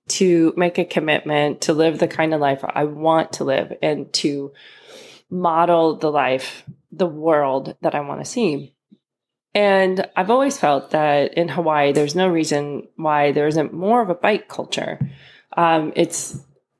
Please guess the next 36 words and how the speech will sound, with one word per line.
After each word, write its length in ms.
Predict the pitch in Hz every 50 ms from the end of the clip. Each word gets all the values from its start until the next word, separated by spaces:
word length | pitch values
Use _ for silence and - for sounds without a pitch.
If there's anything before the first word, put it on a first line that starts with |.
| _ _ _ _ _ _ _ _ _ _ _ _
in 220 | - 175 175 165
so 220 | 156 - - 202 208
many 220 | 208 190 180 170
places, 480 | 160 - 165 160 165 - - 151 143 -
it's, 320 | 147 143 - - - - - -
it's 240 | - 170 165 - -
nice. 500 | 175 175 175 170 165 165 160 160 160 -
Even 260 | - - 226 226 240
when 120 | 214 190 165
it 120 | 156 -
does 220 | - 165 165 151
rain, 220 | 160 156 151 147 147
it 100 | 147 143
doesn't 300 | 151 151 143 147 - -
rain. 480 | 143 151 151 151 147 151 147 147 143 131 - _ - -
I 60 | 160
mean, 300 | 160 151 143 139 143 139 - - -
it 100 | 175 175
can 160 | - 196 175
be 220 | 147 151 147 143
hard, 460 | 147 - - - 175 165 147 139 139 151
of 120 | 143 -
course, 460 | - - 165 147 131 147 180 - -
but 240 | - - 175 170 -
I 100 | - 202
lived 220 | 196 220 220 214
in 120 | 226 214 175
Oregon. 640 | - - 208 233 233 190 175 160 151 143 139 143 - - -
You 140 | 165 180 180
know, 120 | 170 160
I 160 | 160 - -
know 200 | 170 175 175 180
there's 220 | 175 185 180 170 175
rain 240 | 175 180 190 190 180
gear 340 | 156 147 139 135 135 - - - - - - - - - - - - - - - - - - _ _ _ _ _ _ _ _ _
and, 440 | - 196 226 240 247 233 220 220